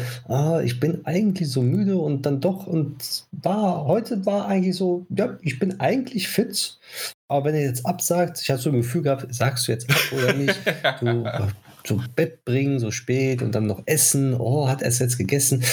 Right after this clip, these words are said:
Speaker 1: Hm, dachte ich mir so, okay,
Speaker 2: Mhm.
Speaker 1: ich kann auch
Speaker 2: Mhm.
Speaker 1: am nächsten Tag noch.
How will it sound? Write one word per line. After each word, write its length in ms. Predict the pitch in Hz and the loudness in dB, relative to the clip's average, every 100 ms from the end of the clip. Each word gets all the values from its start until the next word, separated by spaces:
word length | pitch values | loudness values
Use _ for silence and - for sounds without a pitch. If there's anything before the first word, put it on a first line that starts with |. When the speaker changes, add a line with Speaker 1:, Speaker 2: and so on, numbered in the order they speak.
| - - 175 | -2 -4 -2
Speaker 1:
Hm, 420 | 277 285 262 - _ _ - | 0 0 -2 -4 _ _ -4
dachte 240 | 170 175 | -2 0
ich 60 | 160 | 2
mir 80 | |
so, 120 | 143 - | 2 0
okay, 500 | 131 123 196 202 - - | 0 0 2 0 -4 -8
Speaker 2:
Mhm. 340 | 214 254 254 359 | -2 0 0 0
Speaker 1:
ich 180 | 175 - | -2 0
kann 120 | 226 | 0
auch 100 | 214 | 0
Speaker 2:
Mhm. 60 | 175 | 2
Speaker 1:
am 80 | 120 | 0
nächsten 300 | 117 - 98 | 0 -2 -4
Tag 220 | - - | -4 -6
noch. 240 | 87 - | -6 -8